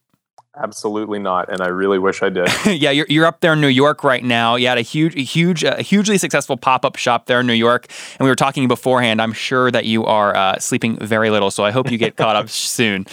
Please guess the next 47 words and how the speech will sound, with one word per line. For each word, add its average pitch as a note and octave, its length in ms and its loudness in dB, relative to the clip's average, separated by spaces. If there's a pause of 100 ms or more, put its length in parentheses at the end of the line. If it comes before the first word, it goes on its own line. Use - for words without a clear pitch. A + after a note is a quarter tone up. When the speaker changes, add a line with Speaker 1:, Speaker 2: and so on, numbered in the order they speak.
(240)
Speaker 1:
Working A#2+ 260 0
on G2+ 140 -4
it. G2+ 160 -8
Speaker 2:
Working E3 320 2
on C3 140 2
it, A2+ 80 -2
yeah. B2+ 180 2 (120)
Cool. F#3+ 280 2 (180)
Now, F3+ 120 2
you're B3+ 160 2
still A#3+ 240 2
a G3 40 6
young D3+ 320 2
guy, A2 380 2
so D3 160 0
this F#3+ 160 0
question D3+ 320 -2
might G3+ 200 0
not D3+ 140 0
be B2 160 -2
as C#3+ 280 -2
relevant, G#2 340 0
but C3 140 0
I B2 60 0
think F#3 200 -4
it's G3 140 -4
important C#3 560 -2
to B2 80 -4
save D3 320 0
the B2+ 80 0
Top - 340 -2
Tribe B2 260 -2
listeners A#2 680 -2
time C3 340 0
in B2 80 0
their A#2 180 0
own C3 200 2
lives. A#1+ 400 -2 (460)
If G3 200 0
you F#3+ 100 4
wish A#3+ 280 0
your F3 100 2
twenty-year-old D#3+ 640 2
self A#2 340 0
knew C#3 160 2
one B2+ 320 2
thing, G2 460 -2